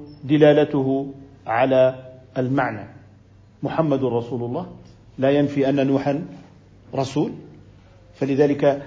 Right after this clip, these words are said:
هنا ينبني الفكر والاجتهاد الأصولي على عدة أدوات،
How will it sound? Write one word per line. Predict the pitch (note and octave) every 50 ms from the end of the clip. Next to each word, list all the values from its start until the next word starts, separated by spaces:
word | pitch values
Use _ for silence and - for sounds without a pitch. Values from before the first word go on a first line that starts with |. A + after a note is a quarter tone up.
| - - - - - - F#3+
هنا | D4 E4+ D#4 C#4+ C#4+ - - - - - - - - - - - - _ - - - - - - - - - -
ينبني | E3 A#3 D4+ D#4+ - A#3+ G#3 G#3+ F#3+ F#3 F#3 F#3+ A#3 D4 - - - - - - - - - - - - - - - - - - - - - - - - - - _ _ _ _ - - - D#3+
الفكر | D3 C#3+ C#3 - - - - D#4+ - - - - - - - - -
والاجتهاد | - D3 D#3 E3 D#3+ - - - G#3 F#3+ E3 E3 G#3+ A#3+ G3 - - - - - F#3+
الأصولي | E3 E3 E3+ - - G3 F3 - - A#3+ C4+ D#4+ D#4 D#4 E4 D4 - - - - - - - -
على | C3 A#2+ D#3+ F3 F3+ F3+
عدة | F3+ F3 F3 D#3+ C#3+ F#3 B3+ F4+ F4 - - D#4 A#3+ A3+ A#3 A3 G#3+ - G#3 F3+
أدوات، | E3+ F3 E3 E3 F3 F#3+ F3+ E3 - -